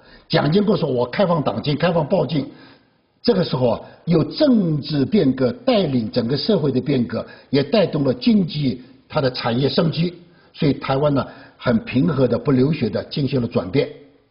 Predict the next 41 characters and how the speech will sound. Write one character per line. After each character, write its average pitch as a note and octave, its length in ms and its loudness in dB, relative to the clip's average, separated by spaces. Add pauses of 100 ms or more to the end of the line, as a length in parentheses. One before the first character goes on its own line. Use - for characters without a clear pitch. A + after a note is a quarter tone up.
(280)
这 F3 140 0
是 D#3+ 100 -2
一 C3+ 60 0
个 B2+ 80 2
典 F#2+ 180 -4
型 B2+ 160 0
的 C3+ 80 2
例 B2 140 2
子。 - 180 -12 (340)
我 - 80 -8
们 E3 120 -2
看 G#3 200 0
另 B3 120 4
外 E3 100 2
一 B2+ 60 0
个 A#2 40 0
例 A2 140 -2
子， - 180 -14 (440)
经 B3+ 360 4
济 C#3+ 400 -2
走 G2+ 200 -4
在 B2+ 80 0
前 B2+ 340 -2
头 G#2 260 -2 (300)
变 D3 220 2
革， G#2+ 200 -2 (220)
而 C3 140 0
政 A3 240 0
治 E3+ 100 -2
变 A#2+ 220 0
革 A#2+ 80 -2
后 E3+ 240 0
头 G#2 160 -2
啊， F2 120 -8 (300)
就 C3+ 80 -2
是 B2 120 -2
印 E3+ 140 2
度 D#3 80 2
尼 D#3 160 2
西 C3+ 180 -2
亚， - 140 -4